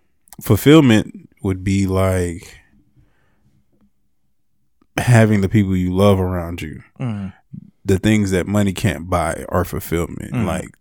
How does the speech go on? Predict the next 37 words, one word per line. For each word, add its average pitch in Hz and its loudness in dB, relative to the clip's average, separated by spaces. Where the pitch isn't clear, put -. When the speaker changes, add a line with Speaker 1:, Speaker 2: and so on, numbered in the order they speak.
Speaker 1:
the 87 -4
joy 101 2
you 98 0
see 98 -2
in 90 -6
your 87 -8
kids' 101 0
eyes 95 0
or 101 -6
the 92 -6
joy 95 -6
you 92 -6
see 87 -8
in 87 -10
your 90 -10
spouse's - -2
eyes. 90 -4
Um, 87 -8
hanging 101 -2
out 92 0
with 98 -4
your, 98 -4
your 92 -8
friends 107 0
or 98 -2
family, 104 -2
you 196 -6
know, 82 -4
being 98 0
able 95 0
to 87 -4
talk 101 4
and 98 -2
have 101 0
a 95 -2
good 95 0
time 98 -2